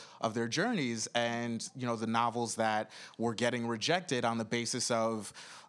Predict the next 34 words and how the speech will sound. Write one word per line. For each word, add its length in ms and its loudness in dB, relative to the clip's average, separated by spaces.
you 120 2
know, 280 2
editors 420 2
or 120 2
agents 580 0
not 260 2
being 180 -2
able 160 -4
to 120 -8
relate 480 -2
to 120 -2
a 40 0
particular 460 -2
character. 440 -4
Like, 180 -2
that 140 4
was 100 -2
something 340 -2
that 100 2
I 80 0
never 220 -2
ran 240 0
into 280 0
because 480 0
I, 240 4
uh, 60 -8
just 200 2
wasn't 380 2
writing 600 2
people 280 2
who 60 2
looked 260 0
like 200 2
me. 260 -4